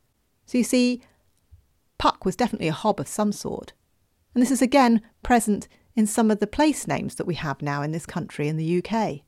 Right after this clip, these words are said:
Puckle's Church, Puck's Yard, Puck's Stream.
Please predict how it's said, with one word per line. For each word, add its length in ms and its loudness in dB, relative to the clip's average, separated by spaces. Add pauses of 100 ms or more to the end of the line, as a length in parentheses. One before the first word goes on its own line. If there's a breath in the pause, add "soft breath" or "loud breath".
(540)
Puckle's 340 -6
Church, 480 -2 (140)
Puck's 320 -8
Yard, 340 4 (420)
Puck's 300 -10
Stream. 480 2